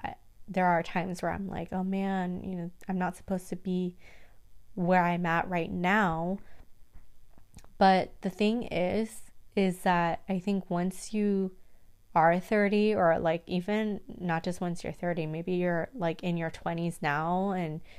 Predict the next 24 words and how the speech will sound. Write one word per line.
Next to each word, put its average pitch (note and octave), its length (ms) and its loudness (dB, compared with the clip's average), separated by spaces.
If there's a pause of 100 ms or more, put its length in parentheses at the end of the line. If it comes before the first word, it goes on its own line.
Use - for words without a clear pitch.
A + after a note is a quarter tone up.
(540)
you, G3 360 2 (220)
I F3+ 80 0
think A#3+ 380 -2
now F3+ 500 2
it's - 300 -6
like, F#3 260 2 (400)
you F3+ 160 0
really G3+ 380 4
don't A#3+ 240 0
care F3 280 0
what F#3+ 180 -2
other F3 260 0
people - 400 -10
think G3+ 320 -4
anymore. - 640 -6 (240)
Like, F#3+ 500 0 (400)
like - 160 0
I G3 80 4
mentioned F#3 420 0
earlier, F3 500 0
I F3 140 2
think F#3+ 280 -2
now, E3+ 600 0
like, E3+ 240 0